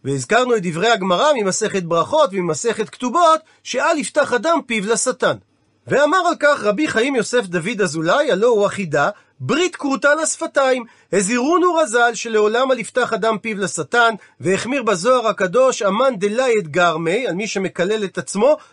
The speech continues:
אף שהוא אדיוט. ומעין דוגמה יש לומר שהוא טעם צוואת רבנו ז"ל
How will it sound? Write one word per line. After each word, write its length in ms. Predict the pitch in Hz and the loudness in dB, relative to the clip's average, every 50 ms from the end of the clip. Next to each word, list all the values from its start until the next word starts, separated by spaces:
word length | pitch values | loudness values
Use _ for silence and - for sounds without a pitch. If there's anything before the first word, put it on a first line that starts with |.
| _ _ | _ _
אף 220 | - - 330 330 - | -2 0 0 0 -2
שהוא 280 | - 349 349 339 349 349 | -4 -2 0 0 0 0
אדיוט. 380 | 247 240 269 285 294 285 277 - _ _ _ _ _ - | 0 0 2 4 4 4 2 0 _ _ _ _ _ -6
ומעין 400 | 139 147 156 160 233 262 208 165 | -4 -2 0 0 0 0 -2 -4
דוגמה 360 | 170 147 135 165 196 247 226 | -6 -4 -2 0 0 0 0
יש 260 | 196 226 220 - - | 0 -2 -4 -4 -4
לומר 340 | 185 151 156 185 247 294 311 294 - _ _ | -4 -2 0 2 4 4 2 0 -2 _ _
שהוא 340 | - - - 139 160 226 247 240 - | -12 -8 -6 -6 -6 -6 -6 -6 -2
טעם 360 | - 285 302 277 247 254 247 | 0 2 2 2 2 0 -2
צוואת 520 | - - 190 156 135 180 220 240 247 - | -2 -2 -2 0 0 0 0 -2 -2 -2
רבנו 440 | 165 151 147 147 220 302 311 311 262 | -4 -4 -2 0 0 2 2 0 0
ז"ל 220 | 180 208 220 233 | 2 2 2 2